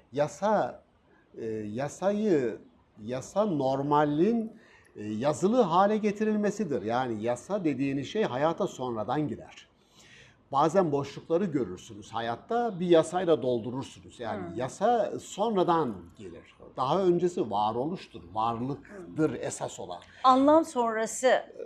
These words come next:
Speaker 2: e,
Speaker 1: A-,
Speaker 2: yasa
Speaker 1: o
Speaker 2: devreye
Speaker 1: anlamlı,
Speaker 2: giriyor.
Speaker 1: kendinizi anlamlı gördüğünüzde o anlamı devam ettirmek,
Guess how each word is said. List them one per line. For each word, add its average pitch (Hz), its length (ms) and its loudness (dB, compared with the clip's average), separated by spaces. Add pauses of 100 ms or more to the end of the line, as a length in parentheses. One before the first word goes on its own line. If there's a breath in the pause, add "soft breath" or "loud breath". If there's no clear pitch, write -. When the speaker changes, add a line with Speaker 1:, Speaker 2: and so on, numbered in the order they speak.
Speaker 2:
e, 180 80 6
Speaker 1:
A-, 156 320 6
Speaker 2:
yasa 180 680 2
Speaker 1:
o 214 160 8
Speaker 2:
devreye 185 360 8
Speaker 1:
anlamlı, 180 200 8
Speaker 2:
giriyor. 180 340 6
Speaker 1:
kendinizi 170 480 4
anlamlı 160 480 4
gördüğünüzde 110 1000 -2
o 196 180 4
anlamı 139 480 -2
devam 170 360 6
ettirmek, 92 760 -12